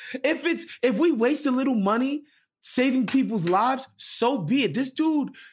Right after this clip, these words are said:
gave an anecdote on C N N that shocked the hell out of the lady. I forget this lady's name, but she was like, "I, I mean, <laughs> wait, hold on here. You're just gonna be willing,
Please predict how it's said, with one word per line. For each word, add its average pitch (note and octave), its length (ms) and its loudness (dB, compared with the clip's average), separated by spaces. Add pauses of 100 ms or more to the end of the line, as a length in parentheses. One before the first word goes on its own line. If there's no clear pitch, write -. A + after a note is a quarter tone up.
gave A3 240 0
an G3+ 120 -4
anecdote G3 640 0
on F3+ 180 -2
C G#3+ 280 0
N F#3 120 -2
N F3+ 300 -2 (320)
that E3+ 100 0
shocked - 380 0
the D3 60 0
hell A#3+ 280 0
out G3 140 0
of C#3+ 100 -4
the D#3+ 80 -2
lady. F#3 260 2
I A3+ 60 -2
forget F3+ 300 -4
this D3 180 -4
lady's D#3 340 0
name, E3 220 0
but C#3 80 -4
she - 140 0
was A#3+ 100 -4
like, - 180 -6
"I, C3+ 100 -6 (220)
I C4 60 -2
mean, A3 300 -2 (100)
<laughs> - 180 -20
wait, A3+ 200 -2 (100)
hold C#4 240 0
on D3 40 -4
here. A3+ 180 -2 (240)
You're E4+ 100 0
just C#4+ 220 0
gonna A3+ 160 2
be D#3 100 -2
willing, F3 380 0